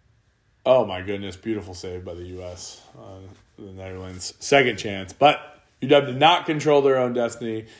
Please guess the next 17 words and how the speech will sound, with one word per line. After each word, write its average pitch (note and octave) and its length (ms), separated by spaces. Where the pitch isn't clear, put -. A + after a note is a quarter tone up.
And G2+ 120
when G2+ 120
you F#2+ 160
leave D3 280
it E3+ 320
in G2+ 300
other C#3 340
teams' C3 480
hands, B2 760
you're A2 200
only C3+ 280
gonna B2 200
be A#2+ 100
set A#2 260
up G#2+ 160
for G#2+ 120
disappointment, F#2+ 760